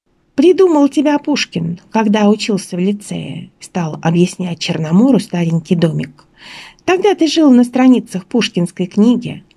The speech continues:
а такого стеклянного тебя, как и меня, изготовили после очень большой войны. Детишки военного поколения радовались каждой игрушке».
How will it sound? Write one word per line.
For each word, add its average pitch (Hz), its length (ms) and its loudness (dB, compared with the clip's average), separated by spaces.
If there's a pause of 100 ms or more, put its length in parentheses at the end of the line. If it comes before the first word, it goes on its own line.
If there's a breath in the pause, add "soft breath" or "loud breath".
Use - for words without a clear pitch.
(140)
а 185 120 0
такого 202 360 2
стеклянного 196 880 -2
тебя, 220 440 -2
как 185 220 -6
и 180 60 2
меня, 240 440 4 (280 loud breath)
изготовили 302 540 2
после 277 500 0
очень 247 460 2
большой 202 400 2
войны. 175 560 0 (420 loud breath)
Детишки 302 440 0
военного 320 460 2
поколения 302 800 2 (200 loud breath)
радовались 196 760 0
каждой 175 460 0
игрушке». 170 600 -6